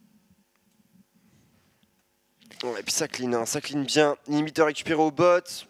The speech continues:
Deux minutes avant le repop du Nashor. Master Sword qui a envie de jouer la, de jouer la serrure, hein, tout simplement. On va prendre son temps, récupérer Snash,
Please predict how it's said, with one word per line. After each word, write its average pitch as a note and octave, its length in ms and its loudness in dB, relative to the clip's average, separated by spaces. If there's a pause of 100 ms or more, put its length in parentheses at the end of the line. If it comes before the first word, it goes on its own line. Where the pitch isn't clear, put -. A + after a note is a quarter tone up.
(180)
Deux G3 100 4
minutes G3+ 220 -4
avant F3 140 4
le E3 60 2
repop D#3+ 200 -2
du D#3+ 80 -6
Nashor. F3 500 4
Master D#3 240 -6
Sword G#3 140 -10
qui - 100 -4
a C#3 60 2
envie C#3 180 -4
de G3 60 -18
jouer E3 200 0
la, B2 300 4
de A#2+ 160 -2
jouer G3 140 0
la A3+ 80 0
serrure, D3 320 -4
hein, C#3+ 80 -4
tout C#3+ 100 -16
simplement. C3 580 -2 (640)
On - 60 -6
va A#2 60 0
prendre D3+ 260 -4
son D#3 160 -6
temps, D#3+ 500 2
récupérer C#3+ 440 -2
Snash, D#3 560 2